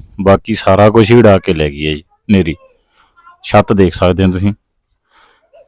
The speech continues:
ਇਕੱਲੀਆਂ ਬਸ ਇਕੱਲੇ ਬੱਤੇ ਜਾਂ ਜਿਹੜੀਆਂ ਫੱਟੀਆਂ ਬਾਈ ਦੀਆਂ ਪਾਈਆਂ ਹੋਈਆਂ ਸੀਗੀਆਂ, ਉਹੀ ਰਹਿ ਗਈਆਂ ਜੀ,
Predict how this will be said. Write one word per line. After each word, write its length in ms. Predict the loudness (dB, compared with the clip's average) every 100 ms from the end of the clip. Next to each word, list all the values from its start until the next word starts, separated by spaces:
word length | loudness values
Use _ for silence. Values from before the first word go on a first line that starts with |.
| _ _ _
ਇਕੱਲੀਆਂ 680 | -20 -20 -10 -4 0 2 2
ਬਸ 180 | 0
ਇਕੱਲੇ 340 | 0 0 2 0 -2 -10 -10 -2
ਬੱਤੇ 360 | -2 2 2 4
ਜਾਂ 120 | 4
ਜਿਹੜੀਆਂ 280 | 2 2 4
ਫੱਟੀਆਂ 360 | 2 2 2 2
ਬਾਈ 180 | 2
ਦੀਆਂ 180 | 2 0
ਪਾਈਆਂ 300 | 0 0 0
ਹੋਈਆਂ 200 | 0 -2
ਸੀਗੀਆਂ, 320 | -4 -6 -6 -8 _ _ _ -20 -8
ਉਹੀ 260 | 0 2 4
ਰਹਿ 160 | 4 2
ਗਈਆਂ 180 | 2
ਜੀ, 140 | 0